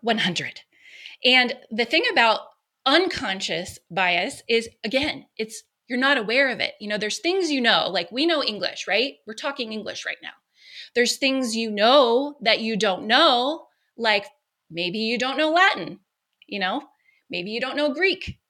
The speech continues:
okay? And then there's things you don't know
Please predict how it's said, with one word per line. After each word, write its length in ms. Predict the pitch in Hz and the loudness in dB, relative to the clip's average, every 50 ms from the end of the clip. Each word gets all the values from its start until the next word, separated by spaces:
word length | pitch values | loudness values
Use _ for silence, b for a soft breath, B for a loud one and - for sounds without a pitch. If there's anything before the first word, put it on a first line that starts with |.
| _ - | _ -14
okay? 400 | 196 - 226 214 240 311 339 - B B B B B B B B B B _ _ _ _ _ _ | -6 -2 0 2 2 0 -2 -6 B B B B B B B B B B _ _ _ _ _ _
And 140 | - 262 285 | 2 4 4
then 120 | 311 311 | 6 6
there's 240 | 311 302 285 294 - | 4 4 2 0 0
things 280 | - 302 302 302 285 262 | 0 2 2 2 2 0
you 160 | 247 247 202 | -2 -2 0
don't 380 | 180 233 240 262 285 - - 233 | 0 2 2 0 0 -2 -4 0
know 500 | 226 226 220 240 262 320 359 381 - | 2 4 6 6 6 4 2 0 -4